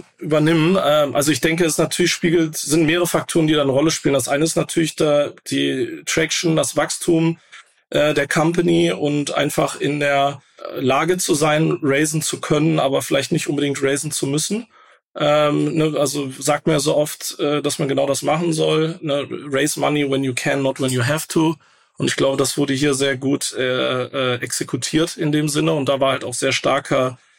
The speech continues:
starkes Interesse einfach vom Markt, von Investoren da. Und, äh, natürlich war die Company auch in der Lage, einfach was die Fundamentals angeht,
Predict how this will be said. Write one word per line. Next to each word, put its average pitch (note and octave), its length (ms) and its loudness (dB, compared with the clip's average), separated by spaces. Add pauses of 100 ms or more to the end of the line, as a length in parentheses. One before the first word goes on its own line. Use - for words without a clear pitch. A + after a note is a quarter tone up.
(200)
starkes D3+ 400 0
Interesse C#3+ 520 0
einfach C3 280 -2
vom C3 240 -2
Markt, C3+ 260 0
von C#3 160 -4
Investoren C3+ 640 -2
da. D3+ 320 2 (180)
Und, C#3+ 800 0
äh, C#3 240 0
natürlich C#3 400 0
war C#3 300 2
die C#3 140 -6
Company D3 480 0
auch C3+ 180 0
in D3+ 140 -2
der C3+ 80 2
Lage, C3+ 720 0
einfach C3+ 340 -4 (100)
was B2+ 360 -2
die C3+ 100 0
Fundamentals C3 640 0
angeht, C3 580 -2